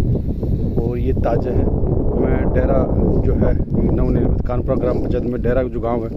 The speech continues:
वहाँ डेरा स्टैंड से थोड़ी सी दूर पे ये जो हाईवे है उसके पास में ही है। और ये देखो इसकी पूंछ का ये हाल हो रहा है। तो प्लीज़,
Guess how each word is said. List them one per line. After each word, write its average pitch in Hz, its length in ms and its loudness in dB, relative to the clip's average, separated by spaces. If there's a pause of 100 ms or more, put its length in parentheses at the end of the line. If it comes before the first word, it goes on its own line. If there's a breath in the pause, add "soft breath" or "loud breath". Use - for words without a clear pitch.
(360 loud breath)
वहाँ 117 240 0
डेरा 143 220 2
स्टैंड 135 320 0
से 127 200 0
थोड़ी 127 280 0
सी - 80 2
दूर - 260 2
पे - 80 0
ये - 720 0
जो - 360 2
हाईवे - 300 2
है - 140 -2
उसके - 880 0
पास 113 160 2
में - 100 4
ही 117 80 2
है। - 140 2
और - 440 2
ये - 100 2
देखो - 840 2
इसकी - 320 2
पूंछ - 280 2
का 135 100 0
ये 127 180 2
हाल 104 220 2
हो - 100 0
रहा - 100 0
है। - 580 0
तो - 140 0
प्लीज़, - 440 2